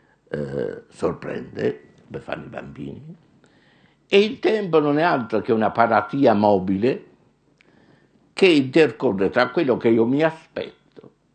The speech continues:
e quello che io osservo. E questo processo va avanti tutta la vita, fin tanto naturalmente che c'è salute corporale e mentale,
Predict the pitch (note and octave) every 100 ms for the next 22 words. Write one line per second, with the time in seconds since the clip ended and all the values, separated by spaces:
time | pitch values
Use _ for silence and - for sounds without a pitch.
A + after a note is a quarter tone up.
0 | _ - - D2+ D#2+ C#2+ D2+ D#2 - -
1 | - - - _ _ _ _ _ _ _
2 | _ - F3 E3+ F3+ - G#2 F2+ G#2 -
3 | A#2 G2+ - D#2+ D#2 D2+ C#2+ D2 - C#2
4 | C#2+ - B1+ B1+ B2+ A#2+ - - - _
5 | _ _ - - F#2 - F#2 F2+ D#2 D#2
6 | - E2 F#2 G2 E2 D2 D#2 D2+ D#2+ D#2
7 | - D2 F2 G2 - D#2 - _ _ _
8 | - F2 - F#2 G#2 F#2+ D#2+ D2 F2+ G#2+
9 | G#2+ D#2+ C2+ - G#2